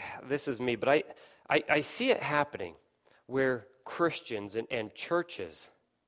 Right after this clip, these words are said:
we give in because somebody higher up,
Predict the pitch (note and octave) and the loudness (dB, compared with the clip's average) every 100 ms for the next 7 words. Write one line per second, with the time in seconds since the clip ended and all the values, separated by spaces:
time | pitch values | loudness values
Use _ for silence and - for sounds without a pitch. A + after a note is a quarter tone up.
0 | _ _ _ _ - - A#2 D#3 G3 D3+ | _ _ _ _ -20 -20 -4 0 0 6
1 | F3+ D#3+ C#3+ C#3+ F2 - - _ _ _ | 6 8 6 6 2 -8 -20 _ _ _
2 | _ _ _ _ _ _ _ _ - C#3+ | _ _ _ _ _ _ _ _ -6 0
3 | D3+ C3 A#2 - - _ - - - D#3+ | 8 8 8 2 -14 _ -10 -4 6 6
4 | G#3+ D#3 B2 A2 A#2 G#2+ G#2 G2 G2+ - | 10 10 10 6 4 4 4 2 2 -2